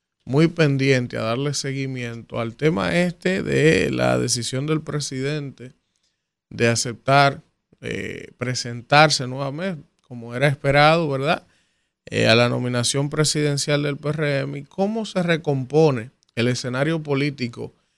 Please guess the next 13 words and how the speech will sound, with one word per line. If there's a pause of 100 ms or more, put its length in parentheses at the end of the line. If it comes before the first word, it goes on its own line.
(300)
en
República
Dominicana
después
ya
de
la
oficialización
de
la
aspiración
del
presidente.